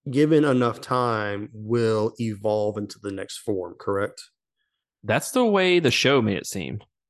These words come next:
Speaker 1: Okay. Well, even, like, when I was, like, doing, delving into the, the, the research on, on the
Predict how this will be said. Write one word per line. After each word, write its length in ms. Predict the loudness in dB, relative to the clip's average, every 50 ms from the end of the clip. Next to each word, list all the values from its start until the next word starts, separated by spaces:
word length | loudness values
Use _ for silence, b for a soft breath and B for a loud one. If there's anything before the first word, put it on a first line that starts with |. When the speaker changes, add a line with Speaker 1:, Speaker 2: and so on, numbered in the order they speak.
| _ _ _ _ _ _ _ _ _ _ _ -2
Speaker 1:
Okay. 420 | -2 0 2 2 2 2 2 0 -2 b b b b b b
Well, 120 | 6 6 8
even, 300 | 8 8 8 8 8 8
like, 180 | 6 6 6
when 120 | 4 4 6
I 80 | 6
was, 200 | 6 6 6 6
like, 260 | 4 4 2 2 2 0
doing, 480 | 2 2 2 2 0 -2 -4 -8 -6 -2
delving 380 | 0 0 0 0 -2 -2 -4
into 340 | -4 -6 -8 -8 -4 -4 -2
the, 340 | -2 -2 -2 -2 -4 -4 -6
the, 400 | -6 -6 -4 -4 -4 -4 -6 -8 -8
the 100 | -10 -8
research 640 | -4 -2 -2 -2 -2 -2 -2 -2 -2 -2 -4 -8
on, 340 | -6 -6 -6 -6 -8 -8 -8 -6
on 200 | -6 -6 -6 -6
the 80 | -8